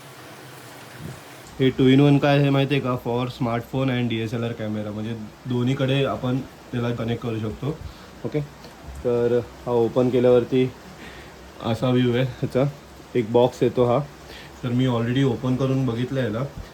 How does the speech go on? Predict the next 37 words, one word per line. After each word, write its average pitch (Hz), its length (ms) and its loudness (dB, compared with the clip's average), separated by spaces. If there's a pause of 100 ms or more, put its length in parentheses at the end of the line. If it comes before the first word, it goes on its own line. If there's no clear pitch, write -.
(120)
आणि 120 300 0
त्याचं 120 220 0
चेक 120 340 -4
पण 139 140 0
केलं 120 200 -2
मी, 113 160 -4 (240)
त्याचं 117 180 -6
साऊंड 113 380 -2
वगैरे, 117 360 0
कारण 117 380 -2
की 120 520 0 (100)
प्रॉपर 113 260 -4
प्रोडक्ट 110 340 -4
आलं 107 180 -2
आहे 113 80 -2
की 113 160 -6
नाही 110 160 -4
त्यासाठी. 113 460 -2
तर 123 220 -2
हे 131 120 2
पूजाला 123 360 0
माहिती 123 320 0
नाही 123 220 2
आहे, 101 80 -6 (360)
तर 127 40 -2
मी 127 180 6
तुम्हाला 127 300 2
पहिले 127 320 4
मी 139 140 6
हे 131 260 4 (160)
माझ्या 120 360 2
टी 127 160 -2
शर्टवरती 127 680 0 (280)
लावतो, 123 420 -2 (600)
समोरून 123 340 0
दाखवतो. 107 400 -4
तर, 135 520 -6